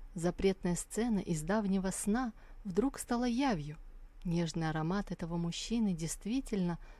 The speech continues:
наполнил его объятия. Разумеется, князь был знатоком любовных дел,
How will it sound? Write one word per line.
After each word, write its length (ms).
наполнил 640
его 320
объятия. 680
Разумеется, 840
князь 340
был 220
знатоком 600
любовных 560
дел, 340